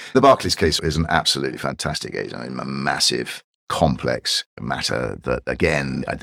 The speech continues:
I think the prosecution didn't see the reality of what had been happening. They were bedeviled by very serious corporate law problems,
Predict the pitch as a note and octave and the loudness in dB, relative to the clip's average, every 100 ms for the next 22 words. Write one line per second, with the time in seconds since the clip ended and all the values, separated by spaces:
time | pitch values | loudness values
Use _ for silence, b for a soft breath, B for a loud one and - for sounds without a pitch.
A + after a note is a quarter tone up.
0 | - - - - B1 - - - - - | -6 -6 -6 -8 -4 -4 -4 -4 -4 -4
1 | A1+ A#1+ - B1 B1+ G#1+ B1 B1 A#1+ G#1 | -6 -2 -2 -2 -4 -4 -2 0 -2 -4
2 | A#1 A#1 B1 - B1 - C#2 C#2 B B | -4 -4 -4 -2 -2 -2 -8 -8 B B
3 | B - C#2+ C2+ C#2 E2 E2 C#2 - A#1 | B 0 0 0 0 2 2 -2 -4 -6
4 | C2 C2+ D2+ B1+ B1 - - B1 B1 A#1+ | -4 -6 -2 -4 0 0 0 0 -2 -2
5 | - - - _ - D2+ - - - C2+ | -2 -2 -6 _ -8 -8 -4 -6 -4 -4
6 | D2 C2 - B1+ - C2+ C2+ | -4 -6 -2 -2 -2 -6 -6